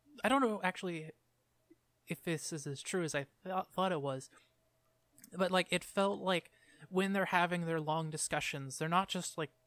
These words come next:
sitting there doing nothing. Like,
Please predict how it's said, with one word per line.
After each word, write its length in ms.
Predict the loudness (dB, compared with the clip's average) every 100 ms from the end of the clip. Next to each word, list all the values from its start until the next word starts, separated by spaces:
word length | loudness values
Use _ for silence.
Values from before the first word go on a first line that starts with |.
| -8
sitting 540 | -2 0 2 2 2
there 420 | 0 0 0 -4 -10 _ _ _ _ _ _ _ _ _ _ _ -20 -4
doing 380 | -2 -2 -2
nothing. 460 | 0 0 0 -6 -4
Like, 180 | -2 -4